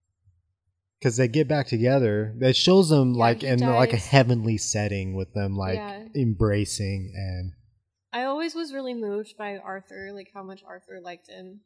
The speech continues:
Speaker 1: I didn't like that ending.
Speaker 2: You didn't?
Speaker 1: No.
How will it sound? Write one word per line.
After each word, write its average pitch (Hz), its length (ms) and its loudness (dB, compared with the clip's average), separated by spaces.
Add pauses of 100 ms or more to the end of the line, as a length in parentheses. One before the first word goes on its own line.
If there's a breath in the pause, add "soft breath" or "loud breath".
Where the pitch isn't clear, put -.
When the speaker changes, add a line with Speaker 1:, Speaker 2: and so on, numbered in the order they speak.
(1120 soft breath)
Speaker 1:
I 131 160 8
didn't 220 300 6
like 107 240 -2
that 101 160 -4
ending. 95 520 -10 (140)
Speaker 2:
You 208 100 -14
didn't? 190 360 -12
Speaker 1:
No. 180 540 2